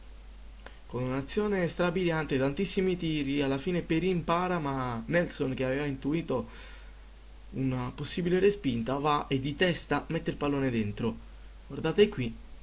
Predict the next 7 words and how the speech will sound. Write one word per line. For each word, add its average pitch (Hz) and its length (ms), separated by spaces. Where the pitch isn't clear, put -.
Perin 135 720
impreciso 131 720
e 120 40
il 113 120
gol 147 200
di 143 120
Nelson. 117 720